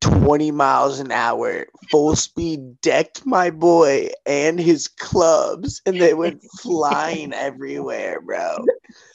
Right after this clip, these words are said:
Speaker 1: This was in, like, this, dude, this was in, like, early, early college years. Like, we were back home, and, like,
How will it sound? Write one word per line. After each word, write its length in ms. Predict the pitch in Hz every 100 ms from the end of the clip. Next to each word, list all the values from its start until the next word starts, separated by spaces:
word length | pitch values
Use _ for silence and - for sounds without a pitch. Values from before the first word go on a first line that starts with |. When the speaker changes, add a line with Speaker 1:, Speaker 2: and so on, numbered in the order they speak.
| 185 - -
Speaker 1:
This 160 | 160
was 220 | 165 190 180
in, 160 | 202
like, 220 | 202 175 117
this, 260 | 139 170
dude, 220 | 151 165
this 140 | 147 151
was 140 | 170
in, 100 | 180
like, 180 | 180 139
early, 480 | - 131 135 139 131
early 360 | 120 123 120 113
college 480 | 123 117 117 110 113
years. 420 | 113 107 107 -
Like, 200 | 113 110
we 140 | 117
were 100 | 117
back 280 | 113 117 123
home, 420 | - 117 117 117
and, 180 | 117 110
like, 320 | 107 104 -